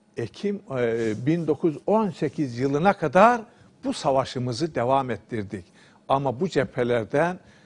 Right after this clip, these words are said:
tam kesin mağlubiyet olmasa bile ki Filistin cephesi hariç, diğer cephelerde mağlubiyet olmamış olsa bile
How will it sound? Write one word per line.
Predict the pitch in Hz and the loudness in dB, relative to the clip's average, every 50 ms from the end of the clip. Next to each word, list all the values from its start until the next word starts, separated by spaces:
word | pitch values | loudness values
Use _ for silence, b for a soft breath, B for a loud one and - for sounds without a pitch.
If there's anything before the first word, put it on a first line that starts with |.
| b b _ - | b b _ -10
tam | - - 233 262 277 214 160 - | -2 0 2 2 2 0 -6 -8
kesin | - - 151 135 - - 233 214 170 | -6 -4 -4 -4 -4 -4 -6 -4 -2
mağlubiyet | 143 143 139 135 127 123 117 - 139 135 127 123 - | 2 2 2 2 0 -2 -4 -2 -2 -2 -2 -4 -4
olmasa | - 151 170 165 143 131 127 - - 123 113 107 | 0 0 0 2 0 -2 -8 -8 -6 -8 -6 -4
bile | 120 113 113 127 143 160 160 b b b b b b b _ | -2 0 2 4 4 4 2 b b b b b b b _
ki | - - 156 160 165 156 143 - - _ _ _ _ _ _ _ _ _ _ _ _ _ _ _ _ _ _ _ _ _ | -6 0 2 4 4 4 2 0 -6 _ _ _ _ _ _ _ _ _ _ _ _ _ _ _ _ _ _ _ _ _
Filistin | - - 147 196 233 - - - 151 139 | -12 -6 -2 -2 -2 -2 -4 -4 -6 -2
cephesi | 120 143 139 - - 135 120 - - | 0 0 0 0 -2 -6 -6 -4 -2
hariç, | 117 120 123 123 123 127 147 175 - - - - _ _ _ _ _ _ _ _ b b b b b b b b _ - | 0 2 4 4 4 2 0 -2 -4 -8 -20 -20 _ _ _ _ _ _ _ _ b b b b b b b b _ -10
diğer | - 131 143 156 151 135 - | -6 -4 -2 -2 -2 -2 -4
cephelerde | - 135 113 - - 131 127 120 123 117 107 - 120 | -4 -6 -4 -2 -2 -2 0 0 0 -2 -2 -2 -4
mağlubiyet | 107 104 113 123 131 131 123 120 123 135 127 123 - - | -2 0 0 0 0 0 -2 -2 -2 -2 -2 -2 -2 0
olmamış | - 160 170 160 135 131 120 117 101 - | 2 2 2 2 0 -4 -4 -6 -8 -6
olsa | - 120 113 107 - - 113 101 98 | -2 -2 -2 -2 -2 -4 -6 -6 -4
bile | 110 107 120 143 156 151 151 | 0 4 6 6 6 6 4